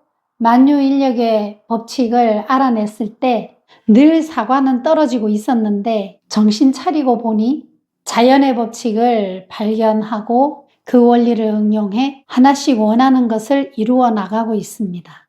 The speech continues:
그러니 뇌는 신이라고도 할 수 있습니다. 모두 뇌를 가지고 있으니 신으로 존중받아 마땅하지만 단지 사용을 하느냐 안 하느냐 그 차이일 겁니다.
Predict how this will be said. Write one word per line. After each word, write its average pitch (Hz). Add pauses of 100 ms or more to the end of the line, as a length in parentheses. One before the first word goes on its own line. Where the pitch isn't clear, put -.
그러니 269
뇌는 254
신이라고도 277
할 285
수 277
있습니다. 202 (200)
모두 311
뇌를 262
가지고 240
있으니 233 (280)
신으로 349
존중받아 233
마땅하지만 247 (140)
단지 233
사용을 277
하느냐 339
안 208
하느냐 226
그 208
차이일 269
겁니다. 175